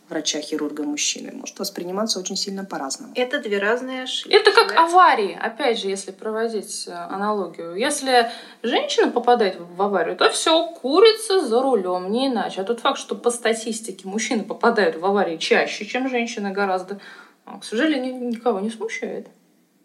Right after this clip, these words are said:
Speaker 1: И не смущает как раз то, что мужчины намного чаще попадают в более серьёзные аварии.
Speaker 3: С летальным исходом, как правило. Потому
Speaker 1: Да.
Speaker 3: что
Speaker 1: А то,
Speaker 3: скорость,
Speaker 1: а то, то самое
Speaker 3: тапку в
Speaker 1: количество
Speaker 3: пол и
Speaker 1: аварий
Speaker 3: пошло.
Speaker 1: женщин,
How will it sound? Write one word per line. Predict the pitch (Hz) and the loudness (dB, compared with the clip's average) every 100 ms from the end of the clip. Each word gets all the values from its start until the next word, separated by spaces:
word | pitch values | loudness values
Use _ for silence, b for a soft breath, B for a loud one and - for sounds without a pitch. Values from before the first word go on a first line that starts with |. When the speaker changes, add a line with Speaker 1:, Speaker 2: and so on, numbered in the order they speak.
| _ - | _ -8
Speaker 1:
И | 202 | 0
не | 202 196 | 2 2
смущает | - 196 - 226 220 | 2 2 2 2 0
как | 196 190 | -4 -4
раз | 190 190 | -2 -2
то, | - 202 | -2 -2
что | 196 - - 180 175 B B B | 0 -2 -4 -4 -4 B B B
мужчины | 208 196 - 214 190 180 - | -2 2 2 2 -2 -6 -2
намного | 214 196 185 170 165 | 2 2 0 0 0
чаще | - 185 - 226 | 0 0 0 0
попадают | 202 196 165 160 | -2 -2 0 0
в | 156 | 0
более | 160 156 | 0 0
серьёзные | - 156 139 285 - | 0 -2 -4 -8 -12
аварии. | - - | -10 -4
Speaker 3:
С | |
летальным | - 392 330 285 277 | 2 4 4 2 -2
исходом, | - - - | -2 -4 -4
как | - - | -12 -12
правило. | - 87 - - - | -10 -8 -8 -12 -16
Потому | - 208 196 | -6 -2 0
Speaker 1:
Да. | - 240 | 0 -2
Speaker 3:
что | - | 2
Speaker 1:
А | 185 | 6
то, | 220 | 8
Speaker 3:
скорость, | - 208 | 8 6
Speaker 1:
а | 233 | 4
то, | 262 254 | 2 2
то | 262 | 2
самое | - 247 226 208 | 6 6 6 4
Speaker 3:
тапку | 214 | 6
в | |
Speaker 1:
количество | 320 320 - - 208 | 6 6 2 2 2
Speaker 3:
пол | 359 392 | 6 6
и | |
Speaker 1:
аварий | 214 208 220 214 214 208 208 | 6 6 6 6 4 0 -2
Speaker 3:
пошло. | B B B B _ _ - | B B B B _ _ -8
Speaker 1:
женщин, | 202 277 453 494 - 311 247 | -2 2 2 2 0 -2 -8